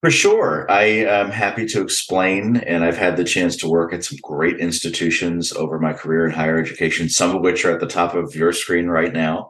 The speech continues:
But I really began expecting to have a career in digital media and public relations when I studied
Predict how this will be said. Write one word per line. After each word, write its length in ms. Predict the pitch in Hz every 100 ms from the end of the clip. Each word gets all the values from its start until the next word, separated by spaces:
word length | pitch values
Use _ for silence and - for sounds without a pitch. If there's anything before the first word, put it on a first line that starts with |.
| -
But 200 | 82 76
I 180 | 95
really 380 | 110 101 104 101
began 840 | 85 87 98 95 101 78 76 78 -
expecting 640 | 80 80 - 107 107 107
to 80 | 87
have 120 | 90
a 40 | 82
career 440 | - 85 85 85
in 220 | 80 80
digital 380 | 78 87 87 85
media 440 | 87 87 90 87 87
and 220 | 85 82
public 300 | 95 87 87
relations 640 | 92 92 117 - - - -
when 160 | 73 69
I 80 |
studied 560 | 69 - 80 76 71 -